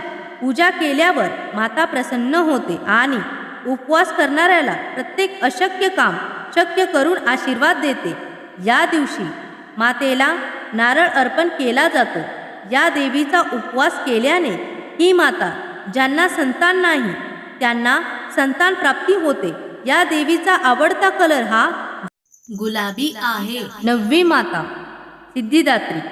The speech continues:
Speaker 1: नवव्या दिवशी माता सिद्धिदात्रीची पूजा केली जाते. माता सिद्धिदात्री सर्व प्रकारची सिद्धी देते असे म्हणतात.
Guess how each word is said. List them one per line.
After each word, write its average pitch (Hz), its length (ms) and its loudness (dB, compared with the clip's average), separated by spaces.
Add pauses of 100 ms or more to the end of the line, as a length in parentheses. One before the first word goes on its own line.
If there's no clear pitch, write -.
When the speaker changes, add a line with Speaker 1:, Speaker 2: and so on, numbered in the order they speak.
(600)
Speaker 1:
नवव्या 233 400 0
दिवशी 294 400 -2 (500)
माता 208 440 0 (440)
सिद्धिदात्रीची 311 800 2
पूजा 302 400 0
केली 277 380 0
जाते. 214 380 0 (520)
माता 202 380 2
सिद्धिदात्री 269 720 2 (480)
सर्व 349 300 4
प्रकारची 277 560 0
सिद्धी 294 380 0
देते 190 560 -4
असे 277 220 2
म्हणतात. 254 440 2